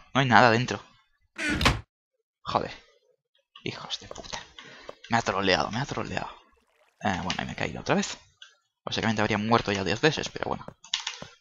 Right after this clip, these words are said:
¡Ipa! ¡Ole! Qué bueno soy con los saltos. Y tap, tap. Y tap, tap. Y me caigo y creen. No habéis visto nada. Lava.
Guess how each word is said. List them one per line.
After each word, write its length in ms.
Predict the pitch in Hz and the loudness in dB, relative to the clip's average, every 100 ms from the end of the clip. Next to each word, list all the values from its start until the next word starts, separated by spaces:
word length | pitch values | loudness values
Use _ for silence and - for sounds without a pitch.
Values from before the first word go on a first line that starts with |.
| _ | _
¡Ipa! 880 | 135 202 - _ - 50 50 - - _ _ _ - | -2 -2 -4 _ 0 2 0 -2 -12 _ _ _ 0
¡Ole! 460 | - - 98 139 127 - - - - | 4 8 8 8 6 2 -20 -20 -16
Qué 120 | - | -12
bueno 160 | - - | -10 -6
soy 120 | - | -8
con 240 | - 92 98 | -6 -6 -4
los 240 | - - | 0 2
saltos. 400 | - 170 - - - - - - - - 1017 - - - _ - - _ _ _ _ _ _ - | 2 -2 -6 -10 -10 -12 -10 -14 -16 -20 -20 -20 -20 -20 _ -20 -20 _ _ _ _ _ _ -10
Y 400 | 190 - - - | -8 -8 -10 -10
tap, 320 | - - - | -4 -4 -2
tap. 140 | - - - - _ - _ _ | -6 -6 -14 -20 _ -20 _ _
Y 260 | 117 113 - | -10 -8 -6
tap, 220 | 113 - | -6 0
tap. 140 | 170 - - - _ _ _ _ _ _ _ | 0 -2 -16 -20 _ _ _ _ _ _ _
Y 220 | 120 120 | -4 -2
me 100 | 107 | 0
caigo 240 | 107 131 127 | 0 2 2
y 60 | |
creen. 320 | 117 85 65 - - - - - - - - - - - - - - | 2 -2 -4 -10 -18 -20 -20 -20 -20 -20 -20 -20 -20 -20 -18 -18 -4
No 60 | - | 4
habéis 160 | 135 120 | 6 6
visto 220 | 110 104 | 2 2
nada. 180 | - - - - - - - - - - - - - - - | -4 -8 -18 -20 -20 -18 -20 -20 -18 -18 -18 -20 -18 -12 0
Lava. 280 | 147 156 | 2 2